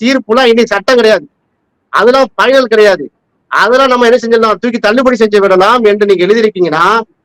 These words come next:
நீங்க ப்ராப்பர்ட்டில மட்டும் கை வைக்கல, வக்ஃப் போர்டுல மட்டும் கை வைக்கல, நீங்க வக்ஃப் சட்டத்தையே வந்து முழுமையா தூக்கி குப்பையில கொண்டு போடுங்க என்று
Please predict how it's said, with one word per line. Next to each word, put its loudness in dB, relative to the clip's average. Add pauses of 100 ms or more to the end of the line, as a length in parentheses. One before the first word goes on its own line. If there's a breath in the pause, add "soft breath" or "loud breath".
(120)
நீங்க 0 (140)
ப்ராப்பர்ட்டில -2
மட்டும் 0
கை 4
வைக்கல, 0 (540)
வக்ஃப் -2 (100)
போர்டுல 2
மட்டும் 0
கை 2
வைக்கல, 0 (480)
நீங்க -2 (100)
வக்ஃப் -4
சட்டத்தையே 0
வந்து 2 (120)
முழுமையா 0
தூக்கி -6
குப்பையில 0
கொண்டு 0
போடுங்க 2
என்று 0